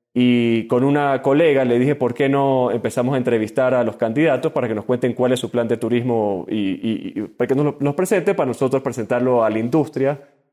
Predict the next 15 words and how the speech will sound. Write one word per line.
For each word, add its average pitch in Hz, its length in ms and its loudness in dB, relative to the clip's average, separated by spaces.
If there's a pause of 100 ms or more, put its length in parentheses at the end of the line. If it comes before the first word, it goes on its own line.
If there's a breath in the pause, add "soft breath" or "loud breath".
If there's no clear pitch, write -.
(120)
y 117 180 0
así 117 500 2
todos 127 160 2
los 127 80 2
del 120 60 -2
sector - 260 -4
podamos 120 240 0
tomar 117 160 -4
una 123 100 0
decisión 123 220 -2
informada 117 420 0
de 110 80 -2
por 98 180 -6
quién 117 140 -2
votar?". 104 380 -2